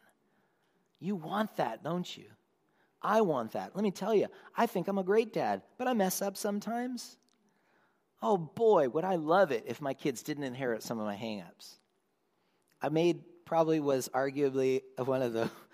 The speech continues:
<laughs> I, this is a terrible decision. Somebody's gonna feel me on this, okay? I'm gonna tell you this story, even to my own detriment. Here's what happened the other day, 'cause we all make mistakes as parents, but I'm gonna just throw this one out there.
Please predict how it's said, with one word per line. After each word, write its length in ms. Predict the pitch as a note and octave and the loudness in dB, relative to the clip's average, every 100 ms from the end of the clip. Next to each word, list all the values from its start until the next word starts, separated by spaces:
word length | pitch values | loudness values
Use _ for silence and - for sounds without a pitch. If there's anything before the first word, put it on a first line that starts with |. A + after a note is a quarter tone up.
| - | -20
<laughs> 380 | - - _ - | -20 -20 _ -6
I, 200 | - E3 E3 | -2 0 -2
this 240 | D3 - | -6 -4
is 60 | B2+ | -6
a 80 | |
terrible 320 | A#2 C#3+ A2+ G2+ | -2 -2 -2 -4
decision. 480 | G2+ A2 G2 F#2+ | -4 -6 -6 -8
Somebody's 400 | F#2 A3 F3+ D3+ | 0 4 4 4
gonna 220 | C3+ B2 G#2+ | 0 -2 -2
feel 260 | - C3 | -2 0
me 140 | A2 F#2+ | 0 -2
on 140 | F#2 | -6
this, 220 | F#2 F2 | -8 -10
okay? 220 | A#2 - C#3 | -6 -2 0
I'm 140 | C3+ E3 | 2 2
gonna 100 | F3 | 2
tell 160 | - | 0
you 60 | D3+ | -2
this 140 | B2+ | -2
story, 340 | - - G#2 G#2 | -6 -2 -2 -2
even 260 | C3 C#3 | -2 -4
to 100 | A#2+ | -4
my 160 | B2+ A2+ | -2 -2
own 140 | A2+ | -2
detriment. 500 | G#2+ G#2+ - F2 E2+ - _ - - - _ - | -2 -4 -4 -10 -12 -16 _ -20 -20 -20 _ 4
Here's 180 | G#3+ | 6
what 100 | F#3+ | 6
happened 320 | D#3 C3+ B2+ A2 | 4 4 4 2
the 80 | |
other 140 | G#2 G2+ | 0 0
day, 280 | G2 F#2+ G#2+ _ _ _ _ | -2 -4 -10 _ _ _ _
'cause 120 | - F#3+ | -6 2
we 100 | B3+ | 4
all 100 | G#3+ | 6
make 160 | F3+ | 4
mistakes 360 | D3 - C3+ - | 0 -2 -2 -4
as 80 | - | -10
parents, 440 | - G#2 F2+ - | -6 -6 -8 -10
but 100 | B2 | -6
I'm 120 | C3 | -4
gonna 120 | B2 G#2 | -4 -6
just 200 | G#2 - | -8 -6
throw 120 | G2+ | -6
this 180 | G2 - | -6 -10
one 100 | E2+ | -12
out 160 | F#2 | -12
there. 180 | F2 F2+ | -14 -16